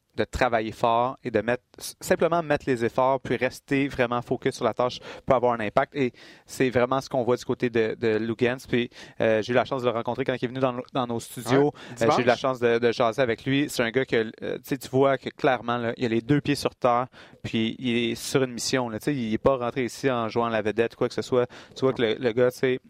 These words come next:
Speaker 1: euh,
Speaker 2: Il est
Speaker 1: vraiment
Speaker 2: ex-, il
Speaker 1: fo-,
Speaker 2: est excessivement
Speaker 1: très focus,
Speaker 2: confiant.
Speaker 1: très confiant.
Speaker 2: Euh,
Speaker 1: Mais pas confiant, arrogant,
Speaker 2: non.
Speaker 1: là, confiant
Speaker 2: Ouais.
Speaker 1: dans le sens que,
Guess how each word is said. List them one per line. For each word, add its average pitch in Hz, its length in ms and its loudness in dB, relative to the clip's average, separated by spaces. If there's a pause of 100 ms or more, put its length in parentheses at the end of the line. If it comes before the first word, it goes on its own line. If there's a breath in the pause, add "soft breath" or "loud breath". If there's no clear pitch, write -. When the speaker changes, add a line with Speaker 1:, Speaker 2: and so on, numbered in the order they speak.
(160)
Speaker 1:
euh, 50 840 0 (800)
Speaker 2:
Il 165 120 0
est 185 40 6
Speaker 1:
vraiment 139 340 2 (220)
Speaker 2:
ex-, - 120 -8
il 196 80 2
Speaker 1:
fo-, 170 60 8
Speaker 2:
est 202 80 6
excessivement 226 480 2
Speaker 1:
très 135 100 2
focus, 131 320 -2
Speaker 2:
confiant. 170 360 2
Speaker 1:
très 156 100 4
confiant. 139 420 0 (120)
Speaker 2:
Euh, 131 160 2
Speaker 1:
Mais 180 120 8
pas 254 60 6
confiant, 190 500 2
arrogant, 135 460 4
Speaker 2:
non. 151 160 2
Speaker 1:
là, 127 140 4
confiant 156 380 2
Speaker 2:
Ouais. 208 40 4
Speaker 1:
dans 185 80 2
le 139 60 2
sens 156 280 0
que, 139 300 2